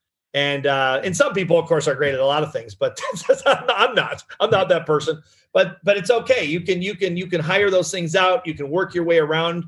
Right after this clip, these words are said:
your weaknesses, and then you focus, like Rath says, focus on your strengths, and then you become very dangerous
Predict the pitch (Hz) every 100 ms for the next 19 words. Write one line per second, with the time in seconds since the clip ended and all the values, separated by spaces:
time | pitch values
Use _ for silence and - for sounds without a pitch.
0 | - - 143 160 160 165 160 160 147 151
1 | 226 214 175 156 _ - 160 175 180 175
2 | 156 165 147 175 185 180 160 143 135 -
3 | _ _ 190 220 185 170 175 165 147 -
4 | 185 175 151 151 147 170 156 139 - 131
5 | 117 135 135 123 113 107 104 -